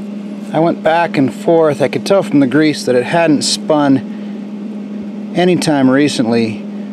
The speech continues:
But when I got to looking at it, I could also see that all the paint had been taken off in, in a complete circle. So at some point it had spun repeatedly.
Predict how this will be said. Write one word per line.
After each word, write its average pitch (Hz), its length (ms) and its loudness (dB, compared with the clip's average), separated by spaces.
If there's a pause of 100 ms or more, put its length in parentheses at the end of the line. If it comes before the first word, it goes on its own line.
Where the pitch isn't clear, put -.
But - 80 -8
when 143 160 0
I 165 80 2
got 202 200 2
to 170 80 2
looking 165 400 4
at 127 180 4
it, 131 80 6
I 127 120 4
could - 160 0
also 156 380 2
see 139 260 2
that 127 180 0
all 147 280 4
the 131 100 -2
paint - 400 0
had - 1080 -6
been 127 300 2
taken 131 340 0
off 120 240 0
in, - 260 -10
in 123 380 -2
a 123 60 -2
complete 120 420 -2
circle. 117 420 0 (380)
So - 160 -2
at - 60 -4
some 175 260 0
point - 340 0
it - 140 0
had 139 560 0
spun 117 720 -2
repeatedly. 107 680 0